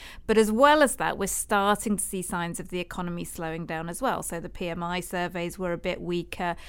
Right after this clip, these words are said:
Some of the housing market data have been a bit, uh, softer, and consumer confidence dropped back as well. So I think the B O E is starting to think about the balance between those things and, and, and worry a little bit less about inflation and a little bit more maybe about growth.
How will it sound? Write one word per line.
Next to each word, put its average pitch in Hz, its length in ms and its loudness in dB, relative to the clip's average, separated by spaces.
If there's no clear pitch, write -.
Some 180 180 -6
of 170 80 -6
the - 100 -12
housing 185 440 -2
market 180 380 -2
data 175 380 -4
have 170 200 -6
been 175 140 -4
a 170 40 -4
bit, 170 220 -4
uh, 175 220 0
softer, 175 720 -2
and 190 140 -4
consumer 185 400 -4
confidence 175 480 -8
dropped - 240 -6
back 156 220 -10
as - 100 -12
well. 170 140 -6
So - 100 -10
I - 20 -16
think 208 160 -4
the 202 60 -6
B 196 200 0
O 180 120 0
E 170 60 -2
is 175 100 -4
starting 214 640 4
to - 60 -8
think 208 260 -2
about 175 220 0
the 185 40 -2
balance 180 360 0
between 175 320 -6
those 170 220 -6
things 170 280 -6
and, 170 160 -8
and, 170 180 -8
and 180 140 -6
worry 170 220 0
a 170 40 0
little 220 280 6
bit 208 160 2
less 180 200 2
about 175 200 2
inflation 202 560 0
and 180 100 2
a 175 60 2
little 175 200 2
bit 170 140 0
more 175 180 0
maybe 165 300 -2
about 156 400 -4
growth. 151 220 -2